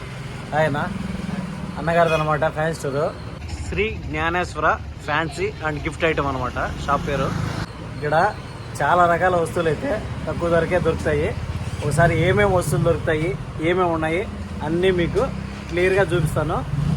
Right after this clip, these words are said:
ఈ లోకల్ పరిసర ప్రాంతాల్లో ఉండేవాళ్ళు, ఆ, ఫ్యాన్సీ ఐటమ్ కానీ, గాజుల ఐటమ్ కానీ, ఇంకొచ్చి గిఫ్ట్ ఐటమ్ కానీ చాలా వరకు అయితే ఉన్నాయి. మీకు అన్నీ ఒక్కొక్కటి చూపిస్తాను ఇప్పుడు. నచ్చిన వాళ్ళు కావాలంటే,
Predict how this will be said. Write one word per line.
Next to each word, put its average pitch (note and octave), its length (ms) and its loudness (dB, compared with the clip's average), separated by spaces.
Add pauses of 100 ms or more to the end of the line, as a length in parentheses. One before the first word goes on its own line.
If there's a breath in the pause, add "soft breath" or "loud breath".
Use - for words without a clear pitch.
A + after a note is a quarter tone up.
(180)
ఈ F3 120 4
లోకల్ F#3 440 4
పరిసర F3 240 4
ప్రాంతాల్లో F3 560 4
ఉండేవాళ్ళు, F#3 760 2 (720)
ఆ, D#3 300 4 (100)
ఫ్యాన్సీ F#3 320 0
ఐటమ్ F3 340 0
కానీ, D#3+ 340 -2 (360)
గాజుల E3+ 300 2
ఐటమ్ D#3+ 280 0
కానీ, E3+ 340 -4 (360)
ఇంకొచ్చి E3 300 -4
గిఫ్ట్ D#3 320 -6
ఐటమ్ F#3 240 2
కానీ E3 280 -2 (100)
చాలా D#3 200 4
వరకు E3 160 0
అయితే E3 160 -4
ఉన్నాయి. D#3+ 480 0 (400)
మీకు D#3 180 -2
అన్నీ E3+ 180 0
ఒక్కొక్కటి E3+ 560 0 (140)
చూపిస్తాను E3+ 360 -4
ఇప్పుడు. D3+ 280 -4 (420)
నచ్చిన D#3+ 220 -4
వాళ్ళు F3+ 160 2
కావాలంటే, E3 520 2